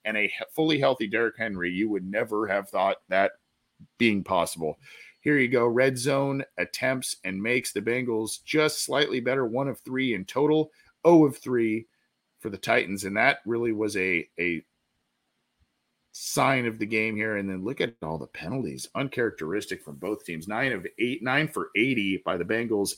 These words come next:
eight for fifty-seven. And of course, the last one on the Evan McPherson make that they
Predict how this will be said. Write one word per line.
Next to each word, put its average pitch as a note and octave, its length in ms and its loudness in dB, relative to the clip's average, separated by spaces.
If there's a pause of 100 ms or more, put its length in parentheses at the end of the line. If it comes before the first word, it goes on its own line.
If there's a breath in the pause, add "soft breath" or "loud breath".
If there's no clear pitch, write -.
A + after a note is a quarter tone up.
eight C#3 200 2
for A#2 80 0
fifty-seven. A2+ 640 -2
And G2 100 -4
of F2+ 100 -8
course, A#2+ 440 0 (420 loud breath)
the F2 80 -4
last G2 480 6
one A#2+ 400 0
on F#2+ 260 -2
the F#2 280 -6
Evan B2+ 280 0
McPherson A2 600 0
make G#2 420 0 (1400)
that A2 160 -4
they F#2+ 280 0